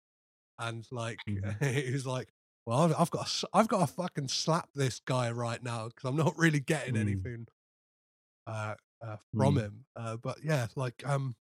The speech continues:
Speaker 1: I find that fascinating. And then I find, obviously, the film opens up from then, right? We get, we got Tom
Speaker 2: Mm.
Speaker 1: Hagen sent to, to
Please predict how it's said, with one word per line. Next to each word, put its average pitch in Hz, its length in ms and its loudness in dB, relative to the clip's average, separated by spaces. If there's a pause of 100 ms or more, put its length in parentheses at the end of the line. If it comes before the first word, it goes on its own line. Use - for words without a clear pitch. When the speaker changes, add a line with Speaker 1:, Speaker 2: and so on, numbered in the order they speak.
(260)
Speaker 1:
I 135 60 -8
find 170 240 2
that 147 180 4
fascinating. 127 680 -4 (380)
And 120 100 0
then 147 100 8
I 175 100 8
find, 135 460 2 (580)
obviously, 175 460 4
the 151 100 -2
film 151 380 0
opens 139 480 0
up 160 160 0 (100)
from 110 200 -10
then, 98 180 -18 (120)
right? 113 200 -12
We - 220 -20
get, 131 220 -12
we 131 80 -8
got 120 140 -8 (300)
Tom 104 240 2
Speaker 2:
Mm. - 100 -4
Speaker 1:
Hagen 123 480 -2
sent 120 380 -6 (160)
to, 113 260 -4 (1160)
to - 100 -8